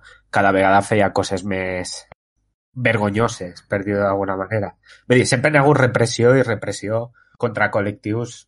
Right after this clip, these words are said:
<laughs> contra els nostres, vull dir que sempre hem, hem estat més al marge i ho tenies més que assumit, però, per exemple,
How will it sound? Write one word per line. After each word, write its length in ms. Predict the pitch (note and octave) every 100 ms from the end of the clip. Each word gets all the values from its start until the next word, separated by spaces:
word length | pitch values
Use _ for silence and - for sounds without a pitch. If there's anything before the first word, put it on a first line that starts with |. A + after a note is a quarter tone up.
| _ _
<laughs> 400 | D3 - G#2 - -
contra 240 | G#2 A2
els 60 | G2+
nostres, 440 | A2 C3+ - G2+ F2+
vull 120 | G2
dir 80 | G2
que 100 | F#2+
sempre 260 | - F#2 G2+
hem, 120 | G2 G2+ -
hem 140 | G2+ G2
estat 240 | - G#2+
més 140 | G#2+ G#2+
al 120 | G#2+
marge 420 | G2+ G#2+ A2 B2+ C3 C3 A2+
i 380 | G2+ G2 F#2+ G2+
ho 140 | A2
tenies 320 | G2 F#2+ G#2 G#2+
més 160 | F#2+
que 100 | G#2
assumit, 300 | G2 F#2+ G2+
però, 160 | F2 F2
per 100 | F#2
exemple, 400 | F2+ G2 G2 G2+